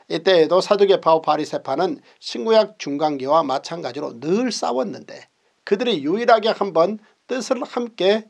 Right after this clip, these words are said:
모은 적이 있습니다. 그것은 예수님을 십자가에 죽이려고 모의했을 때입니다.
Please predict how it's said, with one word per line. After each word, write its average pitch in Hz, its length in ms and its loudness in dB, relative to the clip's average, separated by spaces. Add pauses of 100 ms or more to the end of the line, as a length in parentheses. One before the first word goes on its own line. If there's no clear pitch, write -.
모은 147 320 -4
적이 135 320 -12
있습니다. - 560 -16 (220)
그것은 190 520 -8 (360)
예수님을 160 540 -2
십자가에 185 580 2
죽이려고 151 760 -4
모의했을 139 640 -12
때입니다. - 580 -14